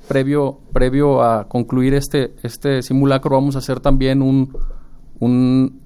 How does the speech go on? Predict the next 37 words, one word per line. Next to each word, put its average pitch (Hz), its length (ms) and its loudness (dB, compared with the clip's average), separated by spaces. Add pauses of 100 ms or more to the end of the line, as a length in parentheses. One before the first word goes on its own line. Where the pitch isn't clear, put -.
(160)
evento 131 420 2
de 123 120 0
primeros 120 380 -2
auxilios, 160 560 -6 (460)
eh, 110 420 0 (140)
para 117 260 8
poder, 117 300 0
este, 120 420 -4 (140)
involucrar 120 500 0
a 131 40 6
más, 127 300 6
a 113 100 -6
más 117 180 -6
compañeros 156 680 -2
y, 120 160 -2
y, 107 320 -4
y 170 80 -6
que 113 140 -6
tengan 127 280 -2
ellos 131 200 -2
la 135 80 -2
intención 117 400 -2
de 131 100 -2
querer 120 180 -4
participar. 113 600 -6 (460)
Obviamente 143 480 4
siempre 143 260 -2
haciendo 143 220 -2
las 139 100 0
recomendaciones 120 880 -2
de, 107 240 -4 (500)
de 113 260 0 (200)
mantener 117 440 2
la 110 100 0
calma, 143 480 0
hacerlo 123 440 -2
ordenadamente, 135 1080 2